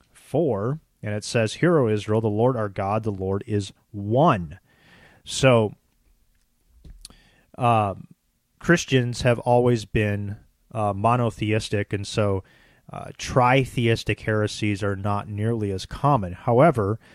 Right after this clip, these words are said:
Mormonism, while it is polytheistic, it does have a tritheistic emphasis, because Mormons would say that Elohim, or Heavenly Father, is a separate ontological being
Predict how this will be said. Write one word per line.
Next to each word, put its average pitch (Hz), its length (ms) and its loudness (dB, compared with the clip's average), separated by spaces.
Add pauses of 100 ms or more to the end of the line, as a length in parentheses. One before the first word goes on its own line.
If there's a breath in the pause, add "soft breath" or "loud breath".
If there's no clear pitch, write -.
(240 soft breath)
Mormonism, 110 1000 4
while 120 280 6
it - 20 6
is 110 120 0
polytheistic, 135 1120 2 (300 soft breath)
it 120 160 -4
does 139 240 6
have 135 120 4
a 117 60 4
tritheistic 120 1040 0 (100)
emphasis, - 720 -8 (640 loud breath)
because 120 440 2
Mormons 139 500 4
would 120 140 0
say 113 360 0
that 104 260 -2
Elohim, 117 600 0
or 107 140 0
Heavenly 110 400 -2
Father, 113 560 0
is 110 180 -2
a 104 80 -4
separate - 560 0
ontological 110 880 -2
being 107 600 -6